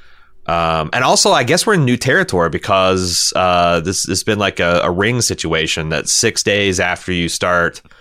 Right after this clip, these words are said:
you know, getting these ghostly visitations and these, these, these visions, you die.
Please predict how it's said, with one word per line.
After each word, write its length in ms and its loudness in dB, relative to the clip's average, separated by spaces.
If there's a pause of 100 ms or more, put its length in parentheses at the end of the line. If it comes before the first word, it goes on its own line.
(720)
you 120 0
know, 160 2
getting 300 0
these 160 -2
ghostly 380 0
visitations 840 -2
and 140 -2
these, 460 -2
these, 500 -2
these 240 -4
visions, 640 -2
you 100 -2
die. 680 -2